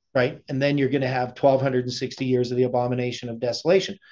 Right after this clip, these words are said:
So paganism has to be taken out of the way, and then the abomination of desolation set up. And that's gonna end at the same time as the twenty-three hundred years.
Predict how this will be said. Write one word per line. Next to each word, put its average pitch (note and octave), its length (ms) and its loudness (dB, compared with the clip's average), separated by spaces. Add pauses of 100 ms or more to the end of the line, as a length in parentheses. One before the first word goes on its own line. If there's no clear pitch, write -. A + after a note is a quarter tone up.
(120)
So B2+ 140 -4
paganism C#3+ 600 0
has C#3 200 0
to C3 80 -10
be C#3 100 -4
taken C3+ 340 0
out B2+ 140 -2
of A#2 60 -6
the A#2+ 80 -6
way, G3 380 4 (420)
and C3 140 -2
then B2+ 140 0
the B2+ 140 2
abomination B2 680 -2
of A2+ 120 -8
desolation A#2+ 600 -2
set B2 220 -2
up. D#3+ 240 0 (600)
And C3+ 280 -2
that's D3 300 0
gonna D#3 200 0
end D3 500 -2
at C3+ 160 -6
the C3 60 -6
same C3 560 -2
time E3+ 400 2
as B2+ 220 -10
the - 140 -12
twenty-three B2+ 480 -4
hundred A#2+ 280 -6
years. D#3 520 -4